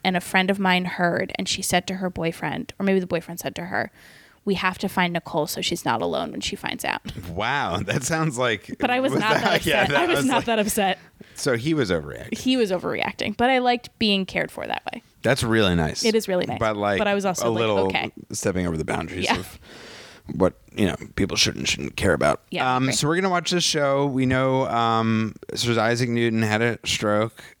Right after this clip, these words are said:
Speaker 2: And then is there anything else, um, I should know going in?
Speaker 1: I don't, I think you'll be able to figure it out.
Speaker 2: Okay, I'm excited. I love Peter Krause.
Speaker 1: Oh, great.
Speaker 2: I'm a big Peter Krause
Speaker 1: The
Speaker 2: fan.
Speaker 1: cast is great. I mean, across the board,
Speaker 2: Great
Speaker 1: the cast
Speaker 2: cast.
Speaker 1: is so
Speaker 2: Who,
Speaker 1: good.
Speaker 2: so name some people. Josh Charles, Peter
Speaker 1: Josh Charles,
Speaker 2: Krause.
Speaker 1: uh, Joshua Malina.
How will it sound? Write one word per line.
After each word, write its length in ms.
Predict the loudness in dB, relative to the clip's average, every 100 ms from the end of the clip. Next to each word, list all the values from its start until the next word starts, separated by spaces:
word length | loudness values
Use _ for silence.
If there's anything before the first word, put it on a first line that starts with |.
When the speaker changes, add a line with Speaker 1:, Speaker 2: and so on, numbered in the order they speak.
| _ -4
Speaker 2:
And 320 | 0 2 2
then 360 | 2 2 2 2
is 140 | 2
there 100 | 0
anything 360 | 2 0 2 2
else, 420 | 2 2 0 -2 -8 _ -4
um, 760 | 0 2 2 2 2 2 0 -4 _ -4
I 100 | -2
should 160 | 0
know 180 | 2 2
going 260 | 2 2 2
in? 220 | 0 -2
Speaker 1:
I 60 | -2
don't, 120 | -2 -2
I 60 |
think 120 | -2 0
you'll 80 |
be 80 | 0
able 140 | -2 -4
to 40 |
figure 280 | -6 -6 -6
it 100 | -6
out. 180 | -8 -8 -4
Speaker 2:
Okay, 300 | 0 0 -2
I'm 140 | 0 -2
excited. 260 | 0 0
I 140 | 0 0
love 400 | 0 0 0 0
Peter 220 | 0 0
Krause. 540 | 2 0 0 -4 -8 -10 -10 -2
Speaker 1:
Oh, 160 | 0 2
great. 260 | 0 -2 -6 -2
Speaker 2:
I'm 80 | 0
a 80 |
big 240 | 2 2 2
Peter 240 | 2 2
Krause 240 | 4 2 2
Speaker 1:
The 60 |
Speaker 2:
fan. 140 | 2 0
Speaker 1:
cast 220 | 0 0
is 120 | -2
great. 180 | 0 0
I 60 |
mean, 100 | 2
across 320 | 0 0 -2 0
the 60 |
board, 160 | 0 2
Speaker 2:
Great 60 | 2
Speaker 1:
the 100 | 2
cast 20 |
Speaker 2:
cast. 240 | 2 2 2
Speaker 1:
is 60 |
so 40 | 0
Speaker 2:
Who, 60 |
Speaker 1:
good. 160 | 0 0
Speaker 2:
so 160 | 0 2
name 160 | 2
some 140 | 2 2
people. 240 | 2 2
Josh 260 | 2 0 2
Charles, 340 | 2 2 2
Peter 200 | 2 2
Speaker 1:
Josh 80 | 4
Charles, 400 | 4 4 2 0
Speaker 2:
Krause. 20 |
Speaker 1:
uh, 180 | 0 2
Joshua 300 | 0 0 -2
Malina. 440 | -2 0 0 -2